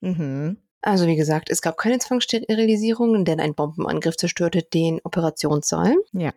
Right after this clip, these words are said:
Speaker 2: Pleil hatte zu dem Zeitpunkt bereits ein uneheliches Kind gezeugt, das von seiner Schwester in Pflege genommen wurde. Wo ich mir denke,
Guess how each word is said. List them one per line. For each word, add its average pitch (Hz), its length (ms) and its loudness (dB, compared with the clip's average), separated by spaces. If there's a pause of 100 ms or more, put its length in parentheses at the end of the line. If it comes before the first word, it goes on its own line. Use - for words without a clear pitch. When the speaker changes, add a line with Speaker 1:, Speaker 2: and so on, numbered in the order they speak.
(300)
Speaker 2:
Pleil 185 320 0
hatte 208 180 0
zu 214 120 -2
dem 208 180 0
Zeitpunkt 202 480 -2
bereits - 320 -4
ein - 80 -4
uneheliches 180 880 -2
Kind 165 300 -4
gezeugt, - 360 -4
das 220 120 -6
von 165 100 -10
seiner 147 160 -6
Schwester - 320 -10
in 196 100 -8
Pflege 160 360 -4
genommen 139 480 -6
wurde. 135 260 -4
Wo 180 80 0
ich 175 160 -2
mir 175 80 2
denke, 170 380 0